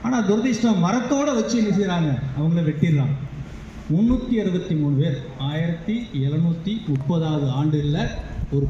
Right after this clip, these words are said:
பெரிய ஒரு இயற்கையை பாதுகாக்கிறதுக்காக, மரங்களை பாதுகாக்கிறதுக்காக ஒரு புனிதமான உயிர் தியாகம் செய்த ஒரு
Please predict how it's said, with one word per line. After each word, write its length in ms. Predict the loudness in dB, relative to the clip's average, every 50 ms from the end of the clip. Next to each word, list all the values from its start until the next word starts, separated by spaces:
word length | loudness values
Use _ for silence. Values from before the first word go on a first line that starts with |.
| 0
பெரிய 400 | 0 0 2 2 2 2 2 2
ஒரு 540 | 2 2 2 4 4 4 4 4 2 0 0 -2 0
இயற்கையை 560 | 0 2 2 2 0 -2 -2 -2 0 0 0 -2 -2
பாதுகாக்கிறதுக்காக, 1200 | -2 0 0 0 0 0 0 0 -2 -2 -2 -2 -4 -4 -4 -4 -2 -2 -2 -2 -4 -4 -2 -2
மரங்களை 460 | 0 0 2 2 2 2 2 2 0
பாதுகாக்கிறதுக்காக 1200 | -2 -4 -4 -4 -2 -2 0 0 -2 -2 -2 -4 -4 -6 -6 -6 -6 -4 -2 -2 0 0 -2 -2 -4 -8 -12 -12 -12 -12 -12 -12 -12 -12 -12 -12 -6 -4
ஒரு 180 | -2 0 0 0 0 0
புனிதமான 520 | 0 0 2 2 2 2 2 2 2 2 2
உயிர் 300 | 2 2 2 0 -2 -2
தியாகம் 380 | -2 -2 0 0 2 2 0
செய்த 340 | 0 0 0 2 2 2 2
ஒரு 160 | 2 0 0